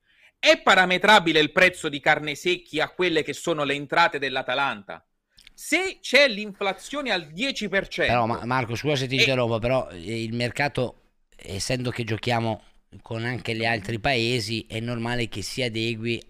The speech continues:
Speaker 2: a,
Speaker 1: Benissimo.
Speaker 2: a quello che ti
Speaker 1: Parlami
Speaker 2: possono
Speaker 1: di
Speaker 2: offrire
Speaker 1: questa
Speaker 2: gli altri.
Speaker 1: offerta del Real Madrid per Carnesecchi, la sto
Speaker 2: No,
Speaker 1: aspettando.
Speaker 2: loro immagino che abbiano detto, è un po' ti-, beh, oh, comunque ragazzi, il miglior giocatore l'anno scorso della Serie B è Carnesecchi, eh.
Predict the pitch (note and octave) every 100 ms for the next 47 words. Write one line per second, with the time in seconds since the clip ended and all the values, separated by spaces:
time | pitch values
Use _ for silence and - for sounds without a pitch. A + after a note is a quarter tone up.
0 | - F2+ F#2+ F#2+ G2+ G2 F#2+ F#2+ - A#2
1 | A#2 F#3 G3 F#3 A#2 G2+ A2+ A2+ B2+ G#2
2 | F3+ F#3 E3 D3 C#3+ D3 D3 C#3+ D#3 D3+
3 | C3+ B2+ C3 A#2 G#2+ - - A2+ - E3
4 | C#3+ G#2+ E3+ D3+ G#2 C3 D3+ C#3+ A2 G#2+
5 | B2+ B2+ C3+ C#3 A#2+ G2+ D3 - C3+ G#2
6 | G2 C3 A#2 C#3+ - - B2 C3+ A2+ C3+
7 | B2 B2+ C3+ A#2 A#2 B2+ C3+ D#3 C#3 C#3
8 | C3 D3 C3+ C#3 C3 D3 C3 C#3 B2 C#3
9 | C#3+ C#3+ D#3+ B2+ A#2 A#2+ B2+ F#2+ - A#2+
10 | A#2